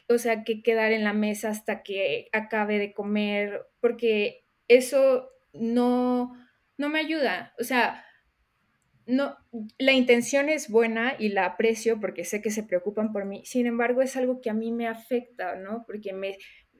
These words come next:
me siento mal por no comer, pero también me siento mal por comer. Entonces, mm,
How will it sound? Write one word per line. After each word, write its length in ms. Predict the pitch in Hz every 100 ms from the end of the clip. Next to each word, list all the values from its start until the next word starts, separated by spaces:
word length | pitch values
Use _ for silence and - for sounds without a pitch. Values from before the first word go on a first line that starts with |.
| _ -
me 160 | 233
siento 400 | 233 269 269 302
mal 380 | 302 294 285 285
por 140 | 262 233
no 200 | 233 233
comer, 560 | 285 269 262 277 294 -
pero 180 | 214 196
también 300 | 196 220 240
me 100 | 247
siento 340 | 254 247 247
mal 280 | 233 233 226
por 160 | 233 226
comer. 440 | 226 240 247 262 - - - _
Entonces, 560 | 240 240 247 262 262 262
mm, 280 | 226 226